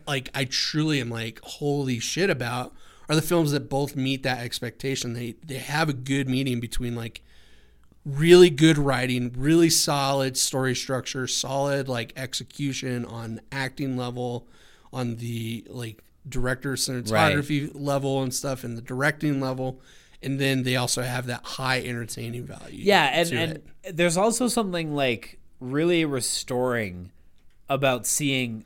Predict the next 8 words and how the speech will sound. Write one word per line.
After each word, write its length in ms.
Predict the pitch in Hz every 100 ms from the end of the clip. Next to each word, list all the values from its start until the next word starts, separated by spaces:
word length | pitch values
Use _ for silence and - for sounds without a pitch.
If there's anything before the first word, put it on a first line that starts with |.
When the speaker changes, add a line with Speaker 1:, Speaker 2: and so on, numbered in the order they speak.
| -
Speaker 2:
a 100 | 131
big 640 | 107 - - 127 127 120
company 520 | - 120 104 107 95
do 240 | 92 95 92
that. 220 | 87 82 - 131
Speaker 1:
Yeah. 200 | 143 143
Speaker 2:
That's, 280 | 165 127 123
like, 400 | 156 131 -